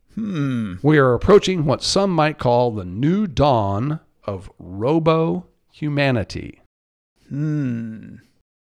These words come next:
Speaker 2: Wow. Our perspective, our picture on A I and our new golden rule,
Speaker 1: Which we've shared before.
Speaker 2: Yeah, which states,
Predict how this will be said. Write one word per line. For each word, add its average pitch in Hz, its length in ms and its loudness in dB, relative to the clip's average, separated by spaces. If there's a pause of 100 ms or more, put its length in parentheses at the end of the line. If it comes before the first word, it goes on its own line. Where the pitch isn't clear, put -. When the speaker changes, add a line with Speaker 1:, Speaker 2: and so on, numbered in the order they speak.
(280)
Speaker 2:
Wow. - 320 -12 (300)
Our 254 220 2
perspective, 113 840 -8 (400)
our 104 260 -2
picture - 680 -4 (300)
on 92 340 -4 (120)
A 127 240 0
I 98 560 -6 (520)
and 110 160 -4
our 110 160 -2
new 151 300 4
golden 139 500 2
rule, 120 460 2
Speaker 1:
Which 120 220 -2
we've 117 200 -4
shared 113 300 -6
before. 113 420 -6
Speaker 2:
Yeah, 110 300 0
which 143 240 2
states, 139 560 -4